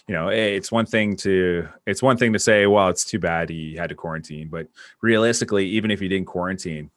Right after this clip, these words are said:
did he have a realistic shot at cracking this camp? Because he was on a two-way deal and some of those other guys weren't, 'cause it's, it's almost like the Logan Brown situation. I feel like Logan Brown,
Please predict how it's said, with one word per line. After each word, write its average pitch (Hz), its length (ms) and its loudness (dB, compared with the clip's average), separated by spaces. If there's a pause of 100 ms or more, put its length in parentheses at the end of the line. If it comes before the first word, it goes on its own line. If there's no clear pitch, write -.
did 87 160 -4
he 92 140 -4
have 90 160 0
a - 20 -2
realistic 87 480 -4
shot 85 200 -6
at 82 60 -8
cracking 82 320 -8
this 80 140 -10
camp? 95 320 -10 (100)
Because 85 500 -6
he 95 120 -10
was 90 160 -6
on 87 100 -6
a 82 60 -10
two-way 87 320 -4
deal 98 380 -4
and 85 460 -8 (400)
some - 220 -6
of 92 60 -4
those 87 160 -4
other 87 120 -2
guys 87 220 -2
weren't, 90 300 -6
'cause 107 260 0
it's, 110 260 -4
it's 98 220 -4
almost 98 180 -4
like 98 140 -6
the 95 60 -6
Logan 95 260 -2
Brown 90 240 -6
situation. 76 540 -10
I 73 60 -10
feel 101 140 -4
like 90 140 -2
Logan 92 300 -2
Brown, 92 560 -2